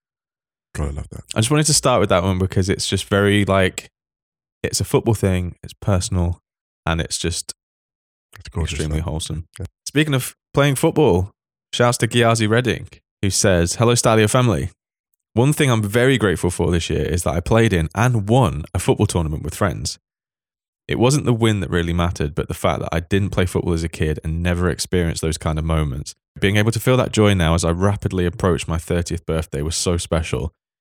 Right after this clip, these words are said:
Speaker 2: It can often be so hard to find joy in this world.
Speaker 1: Oh, man, that's delightful.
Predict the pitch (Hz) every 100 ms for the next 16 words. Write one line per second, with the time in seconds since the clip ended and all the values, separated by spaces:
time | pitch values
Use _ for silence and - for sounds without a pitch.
0 | _ - - 95 95 87 - - 95 90
1 | 92 87 - 85 78 78 78 73 71 71
2 | - 62 62 71 _ _ _ _ _ _
3 | _ _ _ _ _ _ _ _ _ _
4 | _ _ _ _ _ 95 92 87 85 80
5 | 78 - 95 85 87 87 82 82